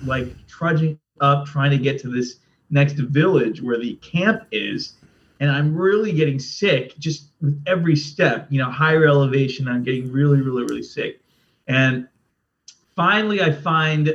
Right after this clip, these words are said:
uh, you know, this, this village, and I'm really, really trying to find, like, a bathroom, but it was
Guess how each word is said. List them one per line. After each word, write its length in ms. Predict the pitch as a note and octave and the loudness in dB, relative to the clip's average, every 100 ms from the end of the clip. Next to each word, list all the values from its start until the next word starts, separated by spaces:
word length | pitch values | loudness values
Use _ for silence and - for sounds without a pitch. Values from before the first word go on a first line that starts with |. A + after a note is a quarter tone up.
| B2 | 0
uh, 420 | C3 C3 C3 A#2+ | -2 -2 -2 -2
you 120 | C#3 | -2
know, 180 | B2+ B2 | 0 -2
this, 440 | C#3 B2 B2 - - C3+ - - | 0 -2 -4 -8 -8 -6 -6 -2
this 160 | - | -2
village, 680 | - G3+ G3 F#3+ F3+ D#3 - _ _ | 0 0 2 2 2 -2 -6 _ _
and 80 | C#3+ | 2
I'm 380 | D3 C3+ B2+ D3 | 2 2 2 2
really, 640 | F#3+ A3 G#3+ G3+ F3 E3+ | 4 4 2 0 -4 -6
really 340 | D3 D#3+ E3+ D#3 | 0 2 4 2
trying 360 | D3 E3 D#3 | 0 -2 0
to 60 | C#3+ | -2
find, 400 | - D#3 C#3+ C#3 | -2 -2 0 0
like, 140 | C3 B2+ | -2 -6
a 40 | |
bathroom, 580 | A#2+ B2+ C3 C3+ C#3 A#2+ | -4 -2 0 -2 -4 -8
but 80 | B2+ C3+ C3+ | -8 -10 -4
it 120 | D3 | 2
was 200 | C#3+ B2+ | 2 2